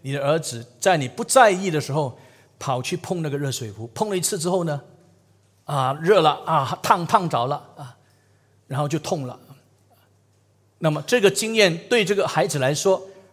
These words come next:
他还是不死心，他还是要去碰。当然，在真实的这个，这个，这个个案里面是没有这样的人的。不过我告诉你，罪人就是这样，一直去碰危险，一直去碰危险，一直把自己陷在许多的试探的当中。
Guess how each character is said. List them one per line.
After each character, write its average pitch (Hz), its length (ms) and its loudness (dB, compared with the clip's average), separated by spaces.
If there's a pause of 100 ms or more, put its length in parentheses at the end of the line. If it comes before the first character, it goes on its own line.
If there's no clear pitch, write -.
(120)
他 220 120 8
还 262 200 4
是 208 120 0
不 - 120 -6
死 131 180 -4
心， 185 220 -6
他 180 100 -2
还 202 160 4
是 214 120 0
要 196 80 2
去 180 80 2
碰。 156 340 -2 (840)
当 185 160 4
然， 165 320 2 (160)
在 175 120 2
真 196 300 2
实 151 260 -2
的 156 120 0
这 160 180 -2
个， 135 240 0
这 170 160 -6
个， 139 220 0
这 151 160 -6
个 139 140 -4
个 175 160 -2
案 160 100 4
里 131 80 -4
面 139 100 -4
是 151 80 -4
没 147 140 -2
有 139 100 0
这 165 140 -4
样 156 80 -4
的 131 80 -4
人 110 240 -12
的。 107 160 -16 (360)
不 196 100 -2
过 190 120 6
我 143 140 4
告 170 220 4
诉 180 120 -4
你， 131 140 -2
罪 220 280 4
人 151 180 2
就 160 100 -2
是 143 140 -2
这 175 140 -4
样， 143 180 0
一 214 100 -6
直 160 140 -4
去 165 120 -4
碰 180 280 -4
危 165 120 -2
险， 120 320 -6
一 220 60 -10
直 160 140 -6
去 160 80 -6
碰 165 180 -8
危 147 160 -6
险， 107 240 -10 (380)
一 202 120 0
直 139 400 -4 (120)
把 127 120 2
自 139 120 -10
己 139 120 -6
陷 170 520 4
在 156 280 4
许 120 200 -8
多 127 100 -6
的 123 80 -6
试 135 180 -6
探 123 120 -8
的 113 100 -10
当 107 240 -12
中。 101 160 -18